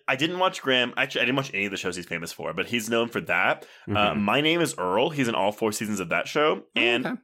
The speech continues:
Speaker 1: Prison Break.
Speaker 2: Oh, really? Oh, yes. Yes, he was. Mm-hmm.
Speaker 1: Mm-hmm.
Speaker 2: He's, he's kind of a fun actor. He usually plays comedic, so it was very weird to see him in this very brief role,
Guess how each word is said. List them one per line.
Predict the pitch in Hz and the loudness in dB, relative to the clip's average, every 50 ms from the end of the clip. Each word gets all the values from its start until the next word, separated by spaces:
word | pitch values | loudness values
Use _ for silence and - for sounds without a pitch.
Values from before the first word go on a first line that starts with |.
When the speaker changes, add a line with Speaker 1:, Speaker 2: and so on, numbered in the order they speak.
| _ | _
Speaker 1:
Prison | - - - 339 403 403 392 339 294 | -12 -4 0 2 2 2 2 2 2
Break. | 139 110 82 71 71 - - - - - _ _ _ _ _ _ - | 2 2 0 0 -4 -8 -14 -16 -16 -18 _ _ _ _ _ _ -4
Speaker 2:
Oh, | - 165 156 156 | -2 -2 -2 -4
really? | 190 180 151 143 165 233 269 - - | -6 -10 -8 -6 -4 -4 -4 -2 0
Oh, | - 156 143 117 | 0 0 0 2
yes. | - 101 87 - - - - - - | -2 -2 -2 -2 -6 -6 -6 -6 -4
Yes, | 95 76 - - - | -4 -4 -4 -6 -8
he | - - - 82 | -8 -8 -8 -6
was. | 76 101 120 127 90 - - | -4 -2 -2 -2 -4 -6 -8
Mm-hmm. | 80 87 85 - - 101 123 170 - 95 92 90 90 87 90 92 | -8 -8 -8 -6 -4 -4 -4 -4 -4 -6 -10 -10 -10 -10 -10 -10
Speaker 1:
Mm-hmm. | - - 175 381 - - - - - | -6 -6 -6 -6 -8 -12 -18 -14 -6
Speaker 2:
He's, | - - 190 190 156 - - - _ _ _ _ | -2 -2 -2 -2 -2 -6 -8 -10 _ _ _ _
he's | - - - 180 180 - | -12 -6 -2 -2 -2 0
kind | - 196 208 254 294 | 0 0 2 2 2
of | 277 285 | 2 2
a | 254 | 0
fun | - - - _ - 135 123 120 117 117 117 117 113 - - | -2 -4 -10 _ -2 0 0 2 2 0 0 -2 -2 -2 -2
actor. | 113 104 95 - - 92 | -2 -2 -2 -2 -2 -4
He | 90 87 110 | -2 -2 -6
usually | 113 104 101 113 131 147 147 - 135 120 104 | -8 -8 -8 -6 -6 -6 -4 -2 -2 -2 -2
plays | - - - 101 101 90 - | -2 -2 0 0 0 0 0
comedic, | - 101 95 87 85 78 69 - - | -2 0 0 0 -2 -4 -6 -6 -4
so | - 87 85 | -4 -4 -2
it | - | -4
was | 80 92 | -6 -8
very | 82 80 80 80 80 82 85 87 82 | -8 -10 -8 -6 -4 -2 -2 -2 -4
weird | 76 85 80 80 82 80 - | -4 -4 -4 -4 -4 -4 -6
to | 80 | -6
see | - - 82 85 | -6 -6 -6 -6
him | - 82 82 82 80 - | -4 -4 -4 -4 -4 -6
in | 98 92 87 | -6 -4 -4
this | 85 82 - - | -4 -6 -6 -8
very | 92 95 120 127 139 151 151 151 | -4 0 2 2 4 4 2 2
brief | 131 135 143 160 175 180 - - | 2 2 0 2 2 0 0 0
role, | 101 95 85 85 92 95 - | 2 2 4 2 2 0 -2